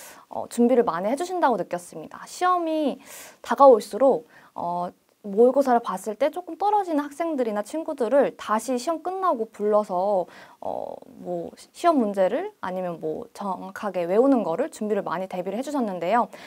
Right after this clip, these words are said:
그럴 정도로 정혜신 교수님은, 어, 학생들을 위해서 많이 준비해주시는 분이셨습니다.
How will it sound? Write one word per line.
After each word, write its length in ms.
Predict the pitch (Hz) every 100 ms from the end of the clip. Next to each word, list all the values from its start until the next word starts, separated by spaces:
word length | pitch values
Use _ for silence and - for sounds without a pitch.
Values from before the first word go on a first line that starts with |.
| -
그럴 260 | - 285 277
정도로 640 | 233 226 247 247 294 165 -
정혜신 380 | 233 254 247 220
교수님은, 640 | 190 202 196 202 254 180 - - -
어, 60 | 190
학생들을 600 | 277 - 427 359 262 196
위해서 220 | 196 190
많이 240 | 165 175
준비해주시는 800 | - 196 202 233 226 - 185 170
분이셨습니다. 680 | 180 175 170 - 156 143 -